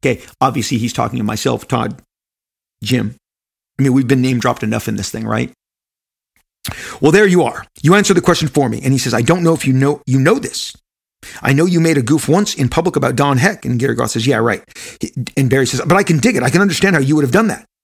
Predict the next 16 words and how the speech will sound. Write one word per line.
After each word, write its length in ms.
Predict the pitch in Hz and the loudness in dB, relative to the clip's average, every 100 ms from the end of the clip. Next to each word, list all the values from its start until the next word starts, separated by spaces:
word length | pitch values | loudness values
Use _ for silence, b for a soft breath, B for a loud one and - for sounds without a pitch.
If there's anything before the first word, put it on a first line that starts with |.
| _ - B | _ -8 B
I'd 120 | 147 | 2
have 80 | 151 | 2
done 100 | 147 | 0
the 80 | 139 | 2
same, 240 | 147 147 135 | 0 -2 -6
very 280 | 123 151 | 0 0
same 220 | 143 151 127 | 2 0 0
thing." 220 | 214 127 | 0 0
And 80 | 135 | 0
then 80 | |
he 60 | 143 | 0
jumps 240 | 135 139 | 0 -2
down 260 | - 165 175 | 0 0 0
and 80 | 131 | -2
he 40 | |
says, 520 | - 131 123 123 - | 0 0 0 -4 -12